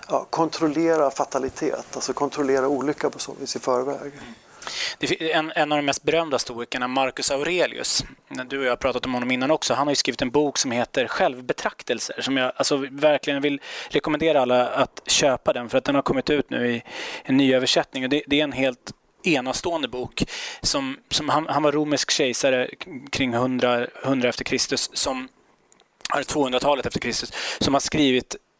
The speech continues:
Speaker 2: en, en bo-, det är liksom aforismer, små korta, korta stycken kan man säga, om hur man ska stå ut med livet eller hur man ska vara rustad för vardagen.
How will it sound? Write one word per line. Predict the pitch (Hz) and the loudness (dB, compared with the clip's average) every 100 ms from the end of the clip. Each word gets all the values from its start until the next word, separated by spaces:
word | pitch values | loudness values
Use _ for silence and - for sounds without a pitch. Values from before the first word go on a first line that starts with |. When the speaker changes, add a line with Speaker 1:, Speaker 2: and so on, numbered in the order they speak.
| _ | _
Speaker 2:
en, | 139 135 135 | -2 -2 -2
en | 147 143 135 | -2 -2 2
bo-, | 202 156 | 2 6
det | |
är | 156 | 4
liksom | 190 165 | 4 0
aforismer, | 151 - 151 185 - 120 | -2 2 2 2 0 -2
små | - 123 | -4 -2
korta, | - - _ - 135 123 123 - - - - - _ _ - | 0 -2 _ 2 4 4 2 -4 -20 -20 -20 -20 _ _ -4
korta | 175 156 - | -2 0 0
stycken | 123 - - - 151 165 | 0 0 -4 -4 -2 0
kan | 180 | 0
man | - | 2
säga, | 139 120 | 2 0
om | 127 123 127 135 | 2 0 -2 -4
hur | - 156 151 139 | -4 0 0 0
man | 135 127 | 0 0
ska | - - | 0 0
stå | - - - 147 | 0 0 2 2
ut | 135 151 - | 2 0 -2
med | 143 | -2
livet | 175 - - - - 131 | -2 -6 -8 -6 -4 0
eller | 123 | 0
hur | 139 | 0
man | 135 - | 0 2
ska | 156 | 2
vara | 139 | 4
rustad | 147 165 - - 220 - | 4 4 2 2 0 0
för | - 120 120 127 | 0 2 2 -2
vardagen. | 151 135 180 240 - 104 240 | -6 2 2 2 -2 -6 -10